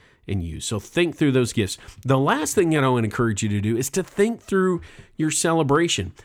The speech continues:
How are you going to honor your seniors on that senior celebration Sunday? Maybe it's a Sunday immediately after their graduation. Maybe it is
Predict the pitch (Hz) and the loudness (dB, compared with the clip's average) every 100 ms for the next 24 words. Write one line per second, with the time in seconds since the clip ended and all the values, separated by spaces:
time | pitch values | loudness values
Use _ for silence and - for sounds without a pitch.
0 | _ - 196 233 277 277 - 156 117 113 | _ -6 -2 0 -2 -4 -2 0 0 -2
1 | 196 185 123 113 113 120 139 - 143 156 | -2 -2 0 0 -2 -4 -10 -4 -2 0
2 | 147 90 87 107 _ _ _ _ 104 104 | -2 -4 -6 -12 _ _ _ _ -6 -2
3 | 117 117 113 120 _ - - - 165 165 | 0 2 0 -4 _ -14 -10 -6 -2 -2
4 | 98 87 90 - _ 107 104 104 107 107 | -2 -4 -8 -10 _ -6 -4 -2 -2 -4
5 | - - _ _ - 101 104 - - 104 | -10 -20 _ _ -6 -4 -4 -8 -8 -4
6 | 113 117 - 117 104 110 - 104 117 90 | -4 -4 -2 -2 -2 -2 -4 -2 -2 -4
7 | - _ _ - - - 104 101 104 104 | -6 _ _ -20 -20 -4 -2 0 0 -2
8 | 101 - 113 110 107 98 98 95 113 123 | -6 -2 -2 0 -2 -2 -2 -2 -2 -2
9 | 110 95 95 - 95 90 92 90 92 95 | -2 -2 -2 -2 -4 -4 -4 -4 -4 -4
10 | - 220 208 _ _ _ _ _ _ _ | -6 -8 -10 _ _ _ _ _ _ _
11 | _ - - 135 170 196 185 165 160 156 | _ -10 -2 0 2 2 2 4 4 2
12 | 139 | 0